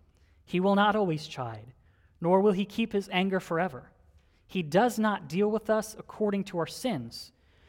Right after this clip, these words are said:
nor repay, repay, nor repay us according to our iniquities. For as high as the heavens are above the earth, so great is his steadfast love toward those who fear him.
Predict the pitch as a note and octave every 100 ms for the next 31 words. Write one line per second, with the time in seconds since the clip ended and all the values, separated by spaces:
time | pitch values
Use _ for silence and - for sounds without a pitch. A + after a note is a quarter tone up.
0 | _ - F3+ E3+ E3 - F#3+ G#3+ E3 E3+
1 | F3 - - _ D3 D#3 D#3+ E3 - C4+
2 | E3+ G3+ - - - - - E3+ - G#3+
3 | A3+ A3+ A3 G3 F#3 F#3 F#3 D#3 B2+ A2
4 | - - _ _ _ _ _ _ _ F#3+
5 | F3+ - - A3 B3 B3+ F#3 E3 E3+ -
6 | G3+ G#3 G3 - F#3 G3+ E3+ F3+ E3+ F3
7 | - F#3 F#3 - - - - - A3+ G3+
8 | D#3 E3 G#3+ A3 - F3+ F3 E3 - -
9 | B3+ C4 B3+ - A#3 A3 A3 - G3 A3+
10 | G3 E3+ - - - G3 E3 - G#3 A3
11 | A3+ A3 - G3 F#3 - - D#3 D3 B2
12 | G#2+